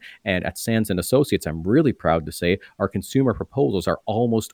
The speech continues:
always accepted by creditors. So it's about ninety-five percent of the time on the first offer, we're able to get an accepted proposal. It's up to ninety-nine percent success rate if we have to do a bit of negotiating or provide a little bit of information to creditors to get them to, to accept the proposal.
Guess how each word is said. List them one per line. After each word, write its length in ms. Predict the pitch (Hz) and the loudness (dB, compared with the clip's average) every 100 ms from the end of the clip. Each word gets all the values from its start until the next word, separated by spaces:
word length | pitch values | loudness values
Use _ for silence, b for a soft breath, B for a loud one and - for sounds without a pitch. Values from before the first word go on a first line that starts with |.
| - | -2
always 480 | 101 113 101 90 | 2 4 4 0
accepted 500 | 80 - - 82 - | -4 -6 -6 -6 -10
by 140 | 85 82 | -6 -6
creditors. 560 | - 98 92 - - | -2 -2 -2 -6 -12
So 120 | - 85 | -10 -10
it's 120 | - | -6
about 260 | 90 87 | -4 -4
ninety-five 800 | 92 98 113 117 117 113 104 107 | -4 -4 0 0 0 0 0 -2
percent 300 | - - 120 | -6 -8 -8
of 80 | 87 | -6
the 80 | 92 | -10
time 400 | - 113 120 120 B B | -2 0 0 -2 B B
on 140 | - 80 | -8 -6
the 80 | 82 | -8
first 440 | - 135 165 - | 0 2 2 2
offer, 340 | 76 80 98 | 0 2 0
we're 160 | 92 92 | 0 0
able 180 | 90 87 | 0 -2
to 60 | - | -2
get 140 | 82 | -2
an 100 | 82 | -2
accepted 520 | 76 - 92 - - | -6 -2 -2 0 -4
proposal. 640 | - 90 135 151 135 151 b b - | -6 -4 2 2 2 -2 b b -6
It's 160 | 135 | -2
up 140 | 143 - | -4 -2
to 80 | |
ninety-nine 800 | 113 104 117 127 110 104 120 127 | -2 0 2 2 2 2 2 0
percent 380 | 101 90 - 85 | 0 -4 -4 -6
success 560 | - - - 147 156 - | -6 -10 -2 -2 -2 0
rate 240 | 92 107 B B | 2 2 B B
if 140 | - - | -6 0
we 80 | 95 | 0
have 140 | 92 | 0
to 80 | - | 0
do 140 | 98 | 0
a 40 | 90 | 2
bit 140 | 92 | 2
of 60 | 87 | 0
negotiating 760 | 87 113 110 - 104 101 101 | 0 2 2 2 0 2 2
or 60 | 87 | -2
provide 320 | - 85 82 | -2 0 0
a 20 | |
little 200 | 80 87 | 2 -2
bit 100 | 82 | 0
of 100 | 82 | -2
information 540 | 87 80 92 87 80 - | -2 -4 -2 -2 -2 -8
to 80 | - | -6
creditors 480 | - 117 90 90 | 2 2 2 -2
to 80 | - | -4
get 200 | - 82 | -4 -4
them 120 | 82 | -6
to, 200 | 80 85 - | -4 -4 -2
to 140 | - | -6
accept 380 | 82 - 85 - | -6 -4 -6 -6
the 80 | - | -10
proposal. 560 | - - 65 - - | -8 -6 -6 -8 -16